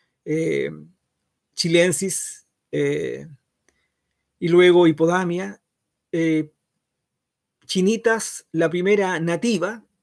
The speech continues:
la segunda introducida. Pero luego de, eh, eh, estos, eh, insectos estar, eh,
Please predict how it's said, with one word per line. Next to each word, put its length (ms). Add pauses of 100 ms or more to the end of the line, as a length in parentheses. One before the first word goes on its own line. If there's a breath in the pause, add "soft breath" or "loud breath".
(140)
la 200
segunda 560
introducida. 840 (800 soft breath)
Pero 180
luego 380
de, 260
eh, 680
eh, 440
estos, 500
eh, 160
insectos 540
estar, 360
eh, 220